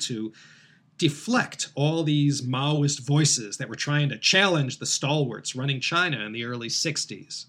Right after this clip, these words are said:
So Lu Dingyi went down in flames. I won't get into details here, but the whole matter of how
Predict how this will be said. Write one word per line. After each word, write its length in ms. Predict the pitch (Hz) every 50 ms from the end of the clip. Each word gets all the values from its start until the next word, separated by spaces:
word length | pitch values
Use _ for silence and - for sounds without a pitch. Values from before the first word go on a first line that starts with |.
| _ _ _ _ _ _ _ _ _ _ _
So 440 | - - 185 190 196 196 202 208 196
Lu 200 | 170 151 165 180
Dingyi 680 | 147 - 165 160 156 170 208 240 247 247 247 247 202
went 260 | 156 156 156 151 147
down 260 | - 151 147 147 147
in 100 | 143 131
flames. 720 | - - - 151 151 143 131 123 120 123 139 151 147 - -
I 60 | 127
won't 200 | 127 131 120 -
get 140 | - 127 120
into 220 | 120 113 - 113
details 640 | 107 - 139 135 127 - - 123 117 113 113 107 -
here, 180 | - 120 113
but 140 | 110 117 -
the 80 | - -
whole 200 | - 151 147 139
matter 600 | 127 127 131 131 135 135 131 127 117 120 117 - _ _ _ _ _ _ _ _ _ _ _
of 200 | - 143 131 -
how 720 | - - - - 151 151 143 139 135 131 131 123 123 123 -